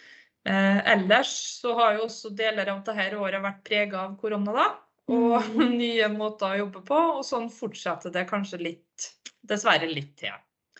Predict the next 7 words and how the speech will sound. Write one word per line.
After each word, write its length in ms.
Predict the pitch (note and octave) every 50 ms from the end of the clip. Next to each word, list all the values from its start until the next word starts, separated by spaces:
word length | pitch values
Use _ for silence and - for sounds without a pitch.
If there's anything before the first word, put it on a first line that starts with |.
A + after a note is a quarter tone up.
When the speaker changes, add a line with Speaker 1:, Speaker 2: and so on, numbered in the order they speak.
| _ -
Speaker 2:
Mm. 400 | B3+ B3 A#3 G#3 F3+ D#3+ E3 F#3 - _ _ _ _ _ - - - _ _ _ _ _ -
Speaker 1:
Kartverket 560 | - A#3+ A#3+ - - G#3 G3 G3 G3 - A#3+
har 160 | G#3+ G3 G3 G3+
utført 460 | F#3+ D3+ - - D#3+ D#3+ D#3+ - -
tilsyn 480 | - - E3+ F3 - - - C#3+ C#3+ C#3+
på 80 | E3 D#3 -
Teams. 300 | B3+ C#4+ G4 B4 B4 -